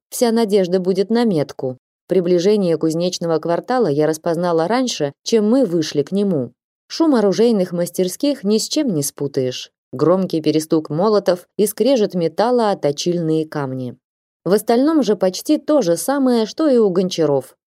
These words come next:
Тяжесть воздуха, пыль и серость, дым из труб, пышущие жаром горны. Остановились мы у первой же кузницы, которые вынырнули из переулка. Сопровождающая подтолкнула меня к неказистому входу,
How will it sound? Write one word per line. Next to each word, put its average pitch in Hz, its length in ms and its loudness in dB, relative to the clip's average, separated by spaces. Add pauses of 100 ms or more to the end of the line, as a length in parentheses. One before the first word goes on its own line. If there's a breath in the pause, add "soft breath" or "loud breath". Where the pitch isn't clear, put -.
(120)
Тяжесть 147 440 0
воздуха, 196 600 0 (160)
пыль 254 320 0 (200)
и 285 120 2
серость, 170 640 -2 (140)
дым 233 340 2
из 226 140 -2
труб, 196 360 -2 (240)
пышущие 202 580 -2
жаром 160 480 -2
горны. 127 500 -2 (420)
Остановились 233 640 0
мы 160 200 0
у 160 60 -2
первой 233 360 2
же 233 160 0
кузницы, 170 720 -2
которые 214 480 0
вынырнули 220 560 2
из 196 160 -2
переулка. 135 640 -4 (240)
Сопровождающая 160 880 0
подтолкнула 170 760 0
меня 139 340 -2
к 143 80 -12
неказистому 170 720 0
входу, 185 520 0